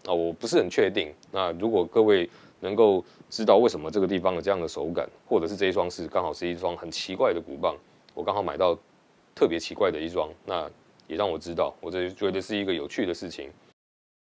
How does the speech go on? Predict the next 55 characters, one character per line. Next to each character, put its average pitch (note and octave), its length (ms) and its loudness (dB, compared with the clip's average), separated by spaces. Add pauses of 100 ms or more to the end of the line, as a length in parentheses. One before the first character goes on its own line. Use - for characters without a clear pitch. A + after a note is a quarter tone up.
(540)
好， - 100 -10
那 C3+ 100 2
这 E3+ 100 2
个 C3 160 8 (300)
也 G2+ 80 0
是 B2+ 140 2
偏 E3 280 4
长 F#2+ 240 -2
的 G2 120 0
taper， C#3 360 0 (160)
这 D#3+ 140 4
个 B2 60 6
地 A#2 140 4
方， G#2+ 220 2 (380)
那 A#2+ 160 0
也 G#2 220 0
导-， C3 100 6 (100)
也 C3+ 160 4
使 C#3 180 -2
得 F#2 120 4
它 A#2+ 140 4
的 G2+ 100 6
弹 G2+ 240 -4
跳 C#3 160 2
的 G#2 80 2
手 F#2 200 0
感 F#2 180 0 (140)
非 C#3+ 120 4
常 G2 160 0
的 F#2 100 -4
好， D2+ 240 -6
速 - 200 0
度 C#3+ 180 2
又 B2 140 6
快， F2 260 2
但 C3 140 0
是 C#3+ 60 0
力 C#3+ 120 2
量 B2 160 4
传 - 180 -6
导 D#2+ 200 2
也 D#2+ 120 -2
好， - 220 -6 (300)
那 A#2+ 100 -2
这 B2+ 80 2
个 A#2 100 8
颗 A2+ 200 8
粒 G#2+ 180 6
非 G#2 180 0
常 F2 160 -4
的 E2 220 -2 (320)
扎 G#2+ 180 4
实 F2+ 180 -2
精 F#2+ 260 -2
准。 F2 180 -2